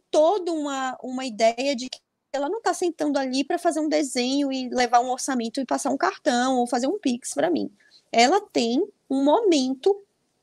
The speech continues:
exclusivamente na minha agenda pra conversar, pra contar a história dela, pra me expressar as motivações dela, as necessidades,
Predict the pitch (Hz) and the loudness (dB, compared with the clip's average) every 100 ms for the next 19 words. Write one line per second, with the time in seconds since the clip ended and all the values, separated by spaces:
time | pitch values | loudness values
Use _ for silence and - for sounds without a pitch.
0 | _ - 277 - 359 415 349 440 523 320 | _ -4 -2 2 4 6 6 6 4 2
1 | 285 - 277 262 392 277 233 214 220 294 | 2 0 -2 0 0 0 -2 -2 -2 -2
2 | - 311 320 311 339 - - - 247 254 | 0 0 2 2 2 0 2 2 2 -2
3 | 247 233 - 147 - 233 247 302 240 202 | -4 -2 0 0 0 2 4 2 0 -2
4 | 208 214 220 _ _ _ _ _ _ - | -4 -4 -8 _ _ _ _ _ _ 2
5 | 247 240 233 226 220 214 - _ - 254 | 6 6 4 0 0 -4 -8 _ -6 0
6 | 311 415 403 403 403 403 302 339 311 294 | 4 2 2 0 0 0 0 0 0 -4
7 | - 247 233 - 233 226 220 214 208 214 | -4 -6 -6 -6 -6 -2 0 2 2 2
8 | 214 240 240 277 - 269 220 214 _ _ | 2 -2 0 -2 0 2 2 2 _ _
9 | - 208 208 202 214 | -4 0 0 -2 -6